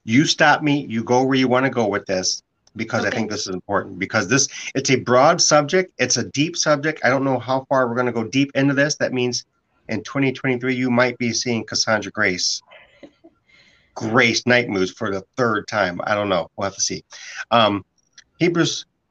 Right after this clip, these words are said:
Speaker 1: six, Hebrews, Ephesians chapter six, 'cause we're talking about spiritual warfare. I wanna, I wanna dial down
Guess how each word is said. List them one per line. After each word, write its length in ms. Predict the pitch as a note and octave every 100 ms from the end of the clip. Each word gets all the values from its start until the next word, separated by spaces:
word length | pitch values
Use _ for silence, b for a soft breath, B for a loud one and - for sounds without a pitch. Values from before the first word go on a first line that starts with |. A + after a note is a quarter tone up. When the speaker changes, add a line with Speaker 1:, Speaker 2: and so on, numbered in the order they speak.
| -
Speaker 1:
six, 580 | - D#3 D#3 - - - _ _ _ _
Hebrews, 360 | A2+ F#2 F2+
Ephesians 500 | - A#2 F#3+ E3+ C3
chapter 240 | - A#2 A2+
six, 380 | - - - -
'cause 140 | -
we're 60 | F#2+
talking 220 | - C#3+
about 80 | B2+
spiritual 300 | - G#2 -
warfare. 280 | G2+ - F#2
I 40 |
wanna, 280 | F#2 A#2+ C3 -
I 60 | G2
wanna 240 | B2 C3+ F#2 -
dial 400 | G2+ A2+ A2 G2+
down 380 | F#2+ G2 G2